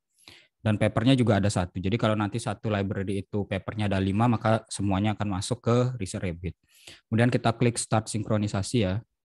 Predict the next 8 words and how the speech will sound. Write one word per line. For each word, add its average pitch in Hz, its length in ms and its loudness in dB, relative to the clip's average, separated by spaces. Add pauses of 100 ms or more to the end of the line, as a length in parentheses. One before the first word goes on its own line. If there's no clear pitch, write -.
(1300)
Nah, 95 160 0
jadi 110 240 2
di 123 80 2
sini 135 480 2
kita 123 240 -4
buat 120 320 0
dulu 117 240 -4
koleksinya 113 720 -2